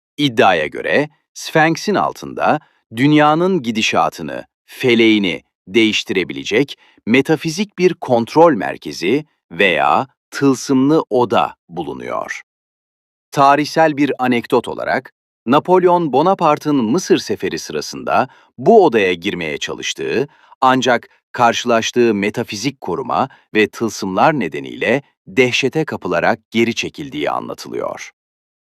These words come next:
Günümüz teknolojisiyle bu odaya fiziksel erişim mümkün olsa bile, manevi kilitlerin açılmasının imkansız olduğu belirtiliyor. Videodaki kehanete göre,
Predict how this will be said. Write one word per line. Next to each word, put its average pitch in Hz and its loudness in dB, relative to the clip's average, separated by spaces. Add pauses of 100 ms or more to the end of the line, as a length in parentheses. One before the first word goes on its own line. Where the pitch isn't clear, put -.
(400)
Günümüz 180 4
teknolojisiyle 90 -2 (220)
bu 196 6
odaya 156 6
fiziksel 131 -2
erişim 123 0
mümkün 104 0
olsa 90 0
bile, 80 -6 (360)
manevi 107 2
kilitlerin 117 0
açılmasının 104 -4
imkansız 131 0
olduğu 73 -6
belirtiliyor. 64 -10 (880)
Videodaki 135 2
kehanete 87 -2
göre, 127 -4